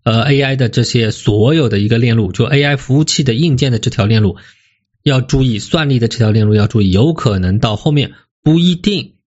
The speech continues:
它能够在十月份和十一月份表现得非常好，它大概率不会是最抢眼的，最抢眼的可能反而是这个题材，这大安全的一个题材。那么到现在呢，就像稀土啊什么，其实都是大安全的，我不给你，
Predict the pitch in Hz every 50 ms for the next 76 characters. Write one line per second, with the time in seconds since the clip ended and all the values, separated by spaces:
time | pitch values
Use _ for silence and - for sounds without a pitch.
0 | _ - - 127 120 117 107 107 110 110 120 113 110 - 117 107 - - - 110
1 | 113 113 - 120 110 107 101 - - 113 113 123 127 113 110 - 110 101 98 -
2 | _ _ _ _ _ - 104 95 - - 120 117 - - 151 143 131 131 104 -
3 | - - - _ _ _ - 127 131 - 180 165 139 131 135 127 120 107 - -
4 | 123 123 - 165 135 127 123 - 165 139 107 - - 110 110 113 107 92 85 85
5 | - - - - _ _ _ - 196 156 - 143 131 120 120 123 123 - - -
6 | 104 104 135 - - - - 107 110 113 127 131 151 147 - 190 165 131 107 -
7 | - - - - - - _ _ _ _ - - 143 135 180 151 151 143 165 170
8 | 156 - 123 113 107 101 110 107 - 104 - - - - - _ 139 139 139 139
9 | 143 139 131 - 170 151 151 147 143 139 131 131 - - - _ _ _ _ _
10 | - - 139 131 135 131 123 - - 160 - 123 110 101 107 107 - 104 98 95
11 | 95 - 131 135 135 185 170 165 127 117 107 107 104 - - 101 98 107 123 -
12 | - - 107 113 147 151